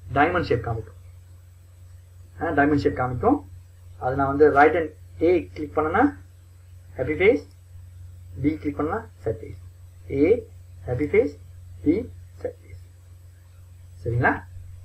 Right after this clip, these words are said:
சரி, நன்றி. ஆ, இதோட இந்த டியூட்டோரியல் முடிச்சுக்குவோம், First part. So தயவுசெய்து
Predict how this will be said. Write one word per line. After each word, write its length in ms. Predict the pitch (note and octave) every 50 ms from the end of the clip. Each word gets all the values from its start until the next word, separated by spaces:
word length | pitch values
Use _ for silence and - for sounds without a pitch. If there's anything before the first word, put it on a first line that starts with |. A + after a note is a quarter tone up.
| - - - - - - - - - -
சரி, 240 | - - - - - - - - - - - - -
நன்றி. 480 | B2 B2 B2+ C3+ C3 C3+ C3+ C3 C3 B2+
ஆ, 340 | B2 A#2+ A#2+ A#2+ - A#2+ - - - - - -
இதோட 220 | - C3+ C3 C3
இந்த 460 | B2+ B2 A#2 A#2+ A2+ A2+ A2+ A2 A2 -
டியூட்டோரியல் 320 | - C3 C3+ B2 A#2+ A#2+
முடிச்சுக்குவோம், 480 | A#2 A#2 - - - D3 F3 D4+ C#4+ - - -
First 220 | - - - -
part. 400 | B2 B2+ B2 A#2+ - - - - - - - - - - - - - - - - - - - - - - - - - - - -
So 240 | - - C3+ B2 A#2
தயவுசெய்து 560 | B2+ C3 C3+ B2 C#3 C#3 C3+ F3 C4 -